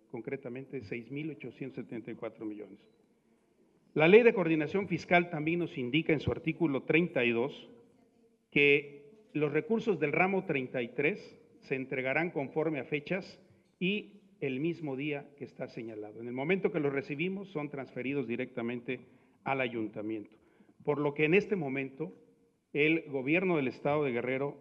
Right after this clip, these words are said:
a través de la Secretaría de Finanzas y Administración a mi cargo, no tiene ningún adeudo con el ayuntamiento de Acapulco.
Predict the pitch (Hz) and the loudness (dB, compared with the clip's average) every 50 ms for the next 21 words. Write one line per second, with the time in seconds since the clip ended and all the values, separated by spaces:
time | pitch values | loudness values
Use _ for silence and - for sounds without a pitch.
0 | - - - 127 - - 120 120 135 139 139 156 135 123 - - 120 - 113 113 | -12 -10 -8 -8 -6 -4 -2 -2 -2 -2 -2 -2 -2 -2 -2 -4 -8 -8 -8 -8
1 | - 131 135 139 131 - 139 123 123 123 127 - 135 113 - 131 117 110 117 113 | -6 -4 -4 -6 -6 -8 -8 -8 -8 -8 -8 -10 -12 -10 -8 -8 -8 -8 -8 -10
2 | 110 110 - - 117 104 - - 123 123 120 110 107 107 - 139 120 117 123 131 | -10 -12 -12 -14 -16 -14 -12 -12 -12 -10 -12 -12 -14 -12 -10 -10 -10 -10 -10 -12
3 | 147 - - _ _ _ _ _ _ 165 156 180 208 214 214 - 185 175 175 180 | -14 -14 -20 _ _ _ _ _ _ 2 4 4 4 4 4 2 2 2 4 2
4 | 185 185 170 151 139 131 143 160 165 160 147 127 135 143 147 147 147 143 143 123 | 2 0 0 -2 -2 -2 -2 -2 -2 -2 -2 0 0 -2 0 -2 -4 -6 -6 -8
5 | 113 113 113 107 107 110 117 107 - 110 104 117 127 123 123 - 147 139 - - | -8 -8 -8 -8 -8 -8 -10 -10 -10 -10 -10 -10 -10 -10 -10 -10 -10 -10 -10 -12
6 | - - 117 110 110 - 123 - - 113 104 104 - | -14 -14 -14 -14 -14 -16 -18 -14 -14 -14 -14 -14 -18